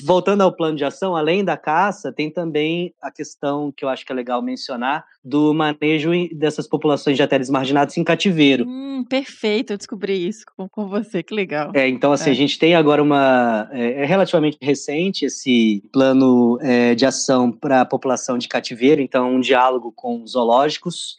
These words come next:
Speaker 1: Eu vou chutar, vou me aventurar a chutar, se eu não me engano são quatorze zoológicos, mas eu posso errar um
Speaker 2: Uhum.
Speaker 1: pouquinho no número.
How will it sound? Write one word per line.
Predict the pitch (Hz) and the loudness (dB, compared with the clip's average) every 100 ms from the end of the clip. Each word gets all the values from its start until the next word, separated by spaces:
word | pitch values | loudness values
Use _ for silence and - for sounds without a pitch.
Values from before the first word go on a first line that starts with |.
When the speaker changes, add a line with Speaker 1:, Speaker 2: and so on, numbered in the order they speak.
| - 233 | -16 -8
Speaker 1:
Eu | 131 113 | -6 -6
vou | 113 131 175 | -8 -4 -4
chutar, | - - - 123 110 | -4 -6 -4 -4 -2
vou | 135 | 0
me | 147 | 0
aventurar | 143 139 131 | 0 -2 -4
a | |
chutar, | - - 110 | -4 -8 -6
se | 127 | -2
eu | |
não | 123 | -2
me | |
engano | 123 143 | -2 -2
são | 147 | -4
quatorze | 135 135 - 165 156 | -6 -4 2 4 4
zoológicos, | 147 143 113 104 101 107 | 2 2 2 -2 -6 -14
mas | 110 110 | -14 -10
eu | 113 | -6
posso | 127 123 | -6 -6
errar | 123 120 | -6 -6
um | |
Speaker 2:
Uhum. | |
Speaker 1:
pouquinho | 117 98 131 123 | -6 -6 -2 0
no | 127 | 2
número. | 113 104 | 0 -2